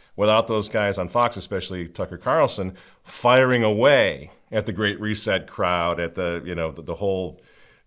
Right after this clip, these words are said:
Democrat takeover of this country?" Probably not.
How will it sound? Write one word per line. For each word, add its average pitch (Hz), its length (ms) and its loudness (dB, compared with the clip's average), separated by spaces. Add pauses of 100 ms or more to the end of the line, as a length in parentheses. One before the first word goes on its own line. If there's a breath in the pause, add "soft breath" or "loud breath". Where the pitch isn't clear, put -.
Democrat 98 760 -2
takeover 92 540 -6
of 78 80 -8
this 80 160 -14
country?" 147 320 -6
Probably 143 360 -4
not. 98 520 -2